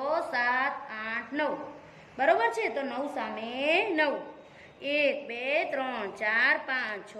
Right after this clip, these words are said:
સાત. તો સાત ચોકલેટો હોય તો સાત સામે. એક, બે, ત્રણ, ચાર, પાંચ, છ, સાત, આઠ. તો આઠ સામે. એક, બે, ત્રણ, ચાર, પાંચ, છ. ઘર કેટલા છે? છ.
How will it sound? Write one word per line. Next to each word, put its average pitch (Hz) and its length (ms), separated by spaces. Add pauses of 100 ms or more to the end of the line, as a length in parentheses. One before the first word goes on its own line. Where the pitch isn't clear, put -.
(340)
સાત. 311 240 (600)
તો 240 80
સાત 269 360
ચોકલેટો 277 380
હોય 302 200
તો 277 120
સાત 311 340
સામે. 190 280 (500)
એક, 254 440
બે, 247 380
ત્રણ, 233 500
ચાર, 233 580
પાંચ, 226 420
છ, - 40 (420)
સાત, 214 400
આઠ. - 440
તો 233 140 (380)
આઠ 285 260
સામે. 180 280 (500)
એક, 262 340
બે, 240 220
ત્રણ, 262 420
ચાર, 277 320
પાંચ, 233 480
છ. - 0 (460)
ઘર 226 140
કેટલા 302 300
છે? 330 200
છ. 330 100